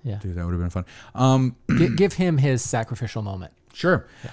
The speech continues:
Speaker 2: I thought there, I thought, again, the lighting of, no, Force Awakens had the best kind of, like, take on lighting with the lightsabers. I thought was very good. Um, Jesus, I guess,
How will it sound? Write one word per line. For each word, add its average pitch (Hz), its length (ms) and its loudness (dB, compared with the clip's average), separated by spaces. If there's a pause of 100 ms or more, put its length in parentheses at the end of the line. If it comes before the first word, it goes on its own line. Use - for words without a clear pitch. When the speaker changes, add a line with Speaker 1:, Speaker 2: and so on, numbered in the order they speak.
Speaker 2:
I 123 140 4
thought 135 280 4
there, 131 240 2
I 117 120 6
thought, 123 340 2
again, 127 560 2
the 113 140 -2
lighting 127 480 4
of, 110 440 2
no, 147 220 2
Force 175 280 0
Awakens 156 260 0
had 131 140 2
the 123 60 0
best 120 320 -2
kind 120 220 2
of, 110 240 -4
like, 107 180 0 (680)
take 117 240 -2
on 107 360 -2
lighting 104 360 2
with 101 100 -2
the 95 80 0
lightsabers. 92 580 0
I 87 40 0
thought 90 200 -2
was 87 140 -8 (400)
very 98 300 2
good. 95 300 4 (480)
Um, 107 520 4 (1120)
Jesus, - 560 0
I 107 120 4
guess, 135 500 0